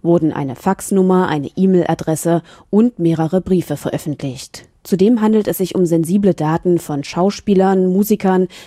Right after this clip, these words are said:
bekannten Moderatoren und Journalisten.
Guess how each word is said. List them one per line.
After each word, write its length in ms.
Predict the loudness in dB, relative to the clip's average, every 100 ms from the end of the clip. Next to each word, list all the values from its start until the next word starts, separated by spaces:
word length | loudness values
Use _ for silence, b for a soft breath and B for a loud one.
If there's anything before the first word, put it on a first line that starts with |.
| B
bekannten 440 | -2 0 -2 0
Moderatoren 760 | 0 0 -2 -6 -4 -2 0 0
und 240 | 0 -2
Journalisten. 680 | 0 2 2 -2 -8 -10